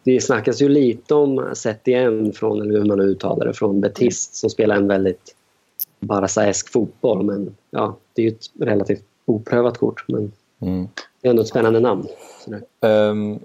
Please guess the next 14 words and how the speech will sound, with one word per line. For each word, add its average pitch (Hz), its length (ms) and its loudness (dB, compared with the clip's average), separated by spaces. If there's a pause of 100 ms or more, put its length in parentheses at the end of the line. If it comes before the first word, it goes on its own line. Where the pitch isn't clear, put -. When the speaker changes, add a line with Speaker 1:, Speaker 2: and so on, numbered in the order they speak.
(140)
Speaker 3:
men, 104 380 0
eh, 104 320 2 (100)
den - 180 -2
här 107 80 2
frågan 101 240 0
har 95 60 0
jag 92 80 -2
ställt 90 180 0
till 92 100 -2
många 90 180 0
gånger 90 180 0
förut, 95 480 0
men, 92 360 -4
eh, 92 340 0